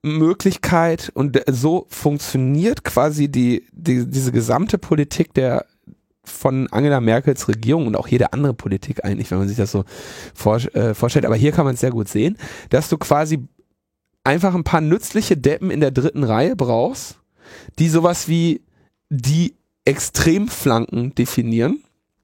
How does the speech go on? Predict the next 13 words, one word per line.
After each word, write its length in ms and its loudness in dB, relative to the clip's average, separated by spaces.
Ja, 300 0
und 240 0
jemanden, 340 2
der 140 2
wirklich 320 -2
einfach 260 0
besonnen 580 0
und 220 0
rational 500 0
argumentiert, 960 -2
wie 480 0
Heiko 380 0
Maas 600 -2